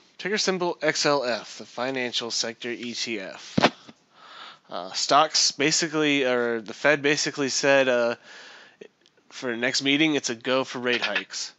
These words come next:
So, I'm buying banks now because when the, the interest rate goes up, that's their borrowing rate when they loan out loans.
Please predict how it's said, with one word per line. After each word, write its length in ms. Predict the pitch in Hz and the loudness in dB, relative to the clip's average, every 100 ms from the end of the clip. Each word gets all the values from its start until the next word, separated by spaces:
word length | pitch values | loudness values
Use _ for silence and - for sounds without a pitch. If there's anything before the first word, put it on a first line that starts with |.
| _ _ _ _ _ _ - - - _ _ _ - - _ _ | _ _ _ _ _ _ -20 -20 -20 _ _ _ -20 -20 _ _
So, 600 | - 147 117 110 104 104 - _ _ _ _ _ _ _ _ | -8 -4 -4 -4 -8 -12 -20 _ _ _ _ _ _ _ _
I'm 180 | 113 107 | -16 -10
buying 600 | 107 107 107 104 104 101 _ _ _ _ _ _ _ _ | -8 -6 -8 -10 -12 -18 _ _ _ _ _ _ _ _
banks 500 | - 143 127 - - | -2 0 0 -2 -4
now 400 | 131 139 123 110 | -2 0 0 -2
because 580 | 107 110 113 110 107 107 | -6 -12 -8 -6 -6 -8
when 200 | 110 104 | -10 -10
the, 260 | 104 104 104 | -8 -8 -8
the 160 | 98 | -8
interest 320 | 113 117 113 113 | -6 -6 -6 -8
rate 160 | 107 | -10
goes 240 | - 110 139 | -10 -6 0
up, 380 | 151 - _ _ - - - - _ | 0 0 _ _ -20 -20 -20 -20 _
that's 260 | 113 110 - | -8 -6 -8
their 160 | 110 | -10
borrowing 540 | - 135 147 127 117 110 | -2 2 4 2 -2 -4
rate 180 | 110 104 | -4 -4
when 200 | 113 113 | -6 -6
they 280 | 110 107 104 | -6 -6 -8
loan 340 | 107 110 107 | -8 -8 -8
out 220 | 101 92 | -10 -8
loans. 680 | 127 143 104 80 - - - | -4 -4 -6 -10 -10 -10 -12